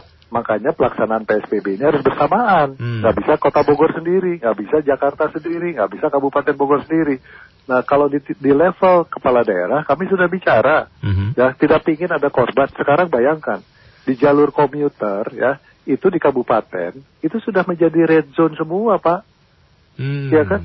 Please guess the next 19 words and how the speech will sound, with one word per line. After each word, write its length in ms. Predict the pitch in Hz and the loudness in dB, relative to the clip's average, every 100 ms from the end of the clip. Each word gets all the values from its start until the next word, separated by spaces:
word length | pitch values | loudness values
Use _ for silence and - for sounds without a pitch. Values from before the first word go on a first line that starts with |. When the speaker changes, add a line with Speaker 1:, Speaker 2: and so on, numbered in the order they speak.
| 85 | -8
Speaker 2:
ya, 200 | 107 101 82 | -6 -6 -6
betul, 160 | 185 139 | -6 0
Speaker 1:
Iya 140 | 185 165 | 0 2
kan? 140 | 190 | -2
Speaker 2:
betul. 320 | 202 202 165 | -4 -10 -4
Speaker 1:
Mau 160 | 170 180 | 0 2
nunggu 240 | 180 180 | 0 0
sampai 240 | 175 185 190 | 2 2 2
kapan, 600 | 180 139 - 143 165 107 | 0 0 0 2 2 -2
ya? 180 | 120 151 156 _ - | -4 -4 -6 _ -4
Ki-, 100 | 160 | 0
karena 300 | 180 175 208 | 2 0 0
masalahnya 420 | 175 175 170 185 | 0 2 2 0
gini, 460 | 170 135 107 98 - | -2 -6 -8 -10 -10
hitung-hitungan 1040 | 143 165 160 147 143 151 147 147 147 143 - - - _ _ | -4 -4 -4 -4 0 2 2 0 -10 -14 -20 -20 -20 _ _
anggarannya 600 | 143 139 135 147 156 147 | -2 2 4 4 2 0
ya, 160 | 101 107 - _ _ _ | -2 -4 -10 _ _ _
kita 240 | 156 156 | 0 2
itu, 260 | 156 208 | 4 2